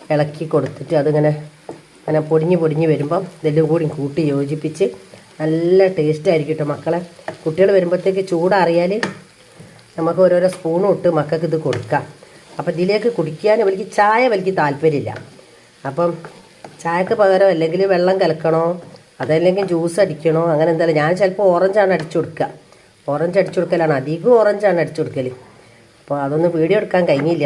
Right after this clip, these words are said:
മക്കളെ. അപ്പം ഇങ്ങനെ കാണും. അപ്പം ഇനി കുട്ടികൾക്ക് അന്ന് പപ്പായ ഇവിടെ ഉണ്ടല്ലോ, നമ്മളെ കർമൂസ,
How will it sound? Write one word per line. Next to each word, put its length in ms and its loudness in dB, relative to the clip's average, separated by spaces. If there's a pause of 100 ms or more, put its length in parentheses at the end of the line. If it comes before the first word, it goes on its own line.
മക്കളെ. 240 -4 (1040)
അപ്പം 220 -4 (380)
ഇങ്ങനെ 200 0 (120)
കാണും. 260 0 (500)
അപ്പം 160 -12
ഇനി 160 0
കുട്ടികൾക്ക് 360 -2 (800)
അന്ന് 140 -2 (380)
പപ്പായ 420 2
ഇവിടെ 180 2
ഉണ്ടല്ലോ, 360 -6
നമ്മളെ 280 -6
കർമൂസ, 460 0